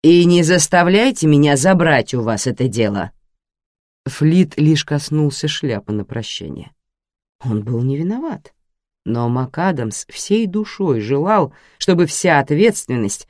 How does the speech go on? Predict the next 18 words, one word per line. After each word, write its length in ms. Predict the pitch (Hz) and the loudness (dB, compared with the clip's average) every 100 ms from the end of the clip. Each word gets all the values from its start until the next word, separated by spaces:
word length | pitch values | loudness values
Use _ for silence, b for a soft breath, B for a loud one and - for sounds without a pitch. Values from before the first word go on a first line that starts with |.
| - | 0
легла 380 | 185 151 165 | 2 4 2
на 100 | 151 | 0
Флита. 460 | 147 113 - - - _ _ _ _ _ _ _ _ _ _ _ _ - | -2 -6 -16 -16 -18 _ _ _ _ _ _ _ _ _ _ _ _ -8
Черт, 440 | - - 180 - | -4 0 0 0
следователи, 760 | - - 247 247 123 110 - 101 | -8 -2 0 0 0 -4 -4 -2
работающие 760 | 135 196 240 127 117 - 151 | 2 2 2 0 -4 -2 -4
вместе, 460 | 165 247 285 - 143 | 0 2 2 0 -4
должны 360 | 156 170 233 | -2 2 0
понимать, 600 | 208 254 277 285 254 - B B | 2 2 4 4 2 -4 B B
когда 420 | 240 220 196 208 | -2 2 2 2
нужно 300 | 156 127 139 | 0 0 -2
поддержать 640 | 139 180 156 220 220 311 160 | 0 -2 2 0 2 0 0
друг 180 | 151 | -2
друга, 320 | 123 120 98 - B | -2 -6 -6 -10 B
а 80 | 202 | -4
когда 240 | 208 220 | -2 -2
прикусить 480 | 214 208 208 185 - | -4 -4 -4 -6 -2
язык. 480 | 190 151 - - | -2 -2 -10 -12